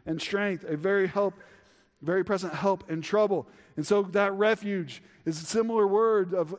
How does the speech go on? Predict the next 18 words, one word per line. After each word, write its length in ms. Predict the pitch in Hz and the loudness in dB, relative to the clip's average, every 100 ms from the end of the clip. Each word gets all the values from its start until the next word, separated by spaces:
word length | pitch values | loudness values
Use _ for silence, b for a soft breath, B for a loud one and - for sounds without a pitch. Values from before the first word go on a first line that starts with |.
| - | -12
shelter, 440 | - 226 226 190 | -2 0 2 0
but 120 | 196 | 0
it's 160 | 180 190 | -2 -2
not 320 | 202 208 - | -2 -2 -2
this 240 | 220 233 | -2 -2
word. 320 | 208 190 147 123 | -2 -2 -4 -10
In 600 | - _ _ _ _ - | -20 _ _ _ _ 0
fact, 240 | 214 196 _ _ | 2 0 _ _
the 80 | 175 | 0
word 240 | 196 220 | 4 4
that's 180 | 208 208 | 2 -4
used 240 | 208 208 220 | -6 -6 -4
here 160 | 220 | -2
in 180 | 208 175 | -2 -4
Psalm 300 | - 202 202 | -4 -2 0
fifty-five 340 | 202 170 202 190 B B | -2 -2 -2 -2 B B
is 120 | 170 | -4
the 100 | 165 | -2